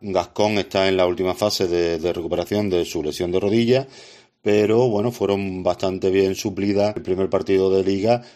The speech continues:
por las canteranas Denise Ambrós y, y Carmen Cazorla.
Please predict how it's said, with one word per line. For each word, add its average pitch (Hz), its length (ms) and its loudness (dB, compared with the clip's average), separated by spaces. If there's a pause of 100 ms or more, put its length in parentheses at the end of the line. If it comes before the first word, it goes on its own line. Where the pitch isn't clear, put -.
(120)
por 92 140 2
las 92 80 4
canteranas 90 720 0
Denise 92 300 0
Ambrós 98 540 0
y, 90 420 2
y 80 320 -2
Carmen 87 340 -2
Cazorla. 87 520 -2